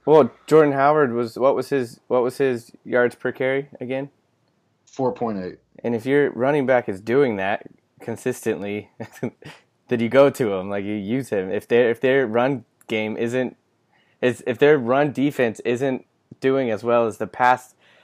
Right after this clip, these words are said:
Speaker 1: defense is, then you use your run. At least that's, uh, b-, basic logic just tells you that. At least in my opinion, I don't, I don't, I'm not the coach, and we've talked about that over and over again. I'm not an analytics guy. I,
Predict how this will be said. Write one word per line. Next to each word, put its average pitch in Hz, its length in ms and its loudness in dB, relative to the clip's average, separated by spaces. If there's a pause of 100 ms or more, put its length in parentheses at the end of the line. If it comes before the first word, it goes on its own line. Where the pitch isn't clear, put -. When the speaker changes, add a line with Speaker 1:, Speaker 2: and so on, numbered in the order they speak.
(320)
Speaker 1:
defense 107 480 -4
is, 104 400 -4 (120)
then 107 300 -4
you 113 100 -6
use 113 280 -4
your 123 140 0
run. 104 580 0
At 117 140 -4
least 135 220 0
that's, 151 280 2
uh, - 220 -4 (180)
b-, 151 140 -2 (800)
basic 170 500 6 (1300)
logic 123 580 2
just - 220 -10
tells 101 260 -4
you 98 60 -10
that. 98 200 -4
At 120 60 -2
least 147 220 -2
in 143 100 0
my 131 180 2
opinion, 113 420 -6
I 120 100 0
don't, 147 200 -2
I 147 140 2
don't, 165 180 0
I'm 147 120 -2
not 170 180 0
the 131 60 -16
coach, 110 340 -6
and 117 100 -10
we've 135 120 -10
talked 139 240 -2
about 120 140 -6
that 117 100 -6
over 110 160 -6
and 107 80 -10
over 98 120 -12
again. 98 120 -14
I'm 110 80 -12
not 120 260 -8 (260)
an 117 120 -4
analytics 110 560 -6
guy. 101 460 -4
I, 85 120 -10